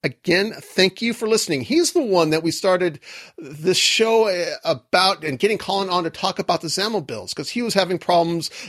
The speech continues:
doing, he wanted to do C sharp seven in builds, but he was stuck on, you know, and we had to go back and forth a little bit and figure out,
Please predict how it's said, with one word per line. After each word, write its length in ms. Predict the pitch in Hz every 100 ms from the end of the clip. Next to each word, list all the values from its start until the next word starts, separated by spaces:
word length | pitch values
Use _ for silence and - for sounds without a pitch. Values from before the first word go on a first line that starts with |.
| -
doing, 500 | - 165 147 139 131
he 120 | 131
wanted 220 | 175 185 170
to 120 | 139
do 160 | 151
C 240 | 143 - 190
sharp 480 | - 160 139 131 _
seven 600 | - - 185 196 220 233 - _ -
in 300 | 180 190 170
builds, 720 | 185 196 202 202 190 175 -
but 180 | - 139
he 180 | 120 180
was 220 | 170 135
stuck 480 | - - - 156 -
on, 380 | - 160 131 135
you 60 | 135
know, 140 | 127
and 160 | 131 135
we 80 | 147
had 80 |
to 60 | 147
go 100 | 160
back 180 | 143 147
and 60 |
forth 140 | 160 180
a 20 |
little 120 | 208
bit 140 | 190 180
and 80 |
figure 180 | 143 165
out, 140 | 160